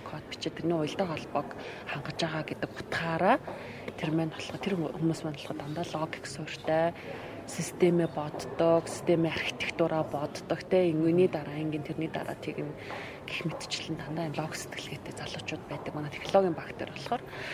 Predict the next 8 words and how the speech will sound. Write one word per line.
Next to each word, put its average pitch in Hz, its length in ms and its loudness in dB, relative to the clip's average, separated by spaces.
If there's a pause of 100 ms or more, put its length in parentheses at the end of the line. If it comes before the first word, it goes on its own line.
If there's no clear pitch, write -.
(280)
За, 165 120 0
технологийн 339 480 6
баг 208 160 8
маань 208 240 6
болохоор 175 440 4 (480)
бүгд 240 200 4
Монгол 175 320 4
байдаггүй. 175 500 2